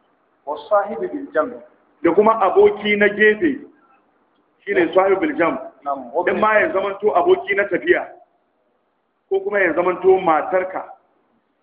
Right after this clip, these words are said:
Speaker 2: Wasu sun fasara wannan wa sahibul jam da matarka. Shine abokinka wanda yake gefe. An gane ko?
Speaker 1: Na'am.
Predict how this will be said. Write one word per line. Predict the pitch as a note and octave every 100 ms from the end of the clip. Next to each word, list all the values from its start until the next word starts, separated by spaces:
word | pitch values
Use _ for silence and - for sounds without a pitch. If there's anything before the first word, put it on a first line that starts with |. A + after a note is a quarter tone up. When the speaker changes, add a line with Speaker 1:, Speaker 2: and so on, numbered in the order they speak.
| _ _ _ _
Speaker 2:
Wasu | F3 F3+
sun | G3
fasara | G#3 G3+ D#3+
wannan | D3+ F3 E3+
wa | D3+ -
sahibul | F#3 G3 D#3+ C#3
jam | F#3 F#3+ - - _ -
da |
matarka. | D#3 D3+ D3 F3+ - B2+ - _ _ _ _ _ _
Shine | _ G3 F#3 -
abokinka | D3+ F#3+ F#3+ A3 -
wanda | D#3+ D3+ E3
yake | - - -
gefe. | F#3 D4+ C#4 - _ _ _ _ _ _ _ _ _ D3+
An | D#3+
gane | F3+ D3
ko? | E3
Speaker 1:
Na'am. | - - - A#2 A2